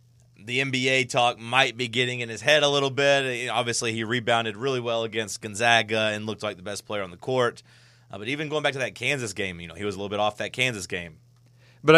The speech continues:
Speaker 2: I, I think, I think we do have to recognize, like, Schofield wasn't gonna shoot fifty percent from three forever.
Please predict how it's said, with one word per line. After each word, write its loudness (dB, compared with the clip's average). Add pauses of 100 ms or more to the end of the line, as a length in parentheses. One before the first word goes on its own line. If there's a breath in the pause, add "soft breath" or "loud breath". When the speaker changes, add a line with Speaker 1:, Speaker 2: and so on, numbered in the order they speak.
(140)
Speaker 2:
I, 12
I 6
think, 2
I 6
think -2
we 4
do 2
have 4
to -4
recognize, 2
like, 2 (800 soft breath)
Schofield 6
wasn't 4
gonna 2
shoot 0
fifty 2
percent -2
from -4
three -4
forever. -6